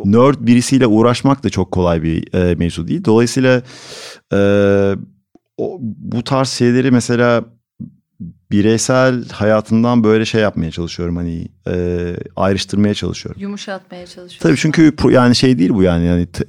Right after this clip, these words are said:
Speaker 1: e, bir, yani bir kişisel ilişkilerinde doktor gibi tanı ko-, tanı koymak saçmalık yani ya da işte teşhis koymak falan yani o,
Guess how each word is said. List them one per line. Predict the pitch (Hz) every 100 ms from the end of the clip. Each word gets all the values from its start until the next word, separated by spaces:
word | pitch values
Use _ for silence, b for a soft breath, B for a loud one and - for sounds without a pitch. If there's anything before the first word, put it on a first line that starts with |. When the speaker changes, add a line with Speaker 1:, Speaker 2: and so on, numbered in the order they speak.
| 98
Speaker 1:
e, | 95 87
bir, | 92 101
yani | 117 92 90 92 90
bir | 92 _
kişisel | - - - 120
ilişkilerinde | 107 101 - 107 107 107 107
doktor | 107 98 113 104
gibi | 104 98
tanı | - 104
ko-, | 101 - -
tanı | - 104
koymak | 107 101 98 98
saçmalık | 98 95 113 117 104
yani | 85
ya | 85
da | 85
işte | 85 -
teşhis | - 95 - 98
koymak | - 90 87 87
falan | 92 90 90
yani | 92 90
o, | 95 95